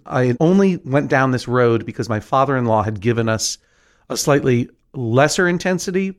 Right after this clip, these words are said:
blowtorch trigger, also by Burns O Matic, because that's what he uses to light his fires in his wood-burning stove.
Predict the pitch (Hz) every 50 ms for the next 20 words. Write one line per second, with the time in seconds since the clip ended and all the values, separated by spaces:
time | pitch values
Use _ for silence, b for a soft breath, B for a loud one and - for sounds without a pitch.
0 | _ - 143 165 175 170 - 180 180 180 - - 190 180 175 196 226 226 _ _
1 | _ _ _ - 123 - 117 120 - - 135 143 143 139 147 147 143 147 147 139
2 | 143 143 147 165 180 - _ _ _ _ _ _ _ _ _ _ _ _ _ _
3 | _ _ - 123 - 147 123 101 135 135 135 - 147 120 113 139 135 131 135 131
4 | 135 123 - - - 123 110 113 113 123 117 - 123 101 - - - - 98 107
5 | 110 113 131 156 175 - 127 120 107 95 92 92 - - - 123 117 113 110 -
6 | - - 117 110 107 104 95 - - - 123 117 131 175 202 - - _